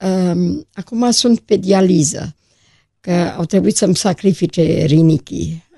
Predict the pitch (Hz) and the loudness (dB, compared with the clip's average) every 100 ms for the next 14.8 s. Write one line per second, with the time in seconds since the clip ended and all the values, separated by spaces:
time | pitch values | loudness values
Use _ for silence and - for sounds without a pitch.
0 | 262 - - 165 160 - 165 165 - 147 | -14 -10 -10 -12 -12 -8 -6 -6 -4 -4
1 | 160 - - 143 170 - - - _ _ | -2 -6 -8 -6 -6 -6 -10 -14 _ _
2 | _ _ _ _ _ _ - - - 226 | _ _ _ _ _ _ -8 -2 -2 2
3 | 220 214 - - - 90 - 220 202 196 | 2 2 0 -2 -6 -12 -2 0 0 0
4 | 190 185 - 339 - _ - - 233 196 | -2 -4 -6 -10 -18 _ -8 0 2 4
5 | 202 190 170 165 170 190 226 240 233 196 | 2 0 0 0 0 0 0 0 0 0
6 | 196 - 202 185 190 190 175 165 156 - | 0 -2 -4 -4 -2 -2 -2 -4 -4 -4
7 | - 139 226 - - 160 - 160 185 269 | -4 -6 -10 -10 -10 -10 -6 -2 0 -2
8 | 285 _ _ _ _ _ _ _ _ - | -4 _ _ _ _ _ _ _ _ -12
9 | - - - - 196 - - 247 285 - | -8 -4 0 0 0 -4 -6 -2 0 2
10 | - - - _ _ _ _ _ _ - | 0 -4 -12 _ _ _ _ _ _ -10
11 | 214 214 - 240 269 254 254 254 - 208 | -6 -6 -2 -2 0 2 2 0 -2 0
12 | 233 226 - 208 196 220 220 - 196 208 | 2 2 0 0 0 0 -2 -2 -6 -2
13 | 180 185 208 233 208 190 185 202 - 190 | -2 -2 -4 -4 -6 -2 -2 -2 -2 -2
14 | - 175 202 180 160 147 - 170 | -2 -2 2 4 4 2 -4 -12